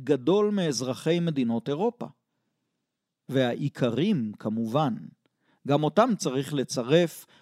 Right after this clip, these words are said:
בכוח בריתות וקואליציות אל המחנה המהפכני. להבנתי,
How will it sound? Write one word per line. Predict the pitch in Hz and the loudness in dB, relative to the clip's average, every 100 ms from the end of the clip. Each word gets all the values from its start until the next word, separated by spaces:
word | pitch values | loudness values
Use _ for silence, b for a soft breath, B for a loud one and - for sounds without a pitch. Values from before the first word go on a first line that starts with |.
| b | b
בכוח | 139 - 190 180 156 | -6 2 4 4 -2
בריתות | 147 151 147 208 220 170 | -4 -4 0 2 2 2
וקואליציות | 160 - 139 127 202 220 - 127 120 - - _ _ - | -4 0 0 2 0 -2 -4 -2 -4 -4 -18 _ _ 0
אל | 190 | 2
המחנה | 185 165 - 143 117 | 4 0 0 0 0
המהפכני. | 113 120 113 123 - 123 131 151 - _ _ _ _ _ _ _ _ _ _ - | 0 0 -2 -4 -6 -6 -2 -4 -6 _ _ _ _ _ _ _ _ _ _ -2
להבנתי, | 139 127 120 123 120 - 196 190 185 | 2 2 2 2 0 0 2 4 2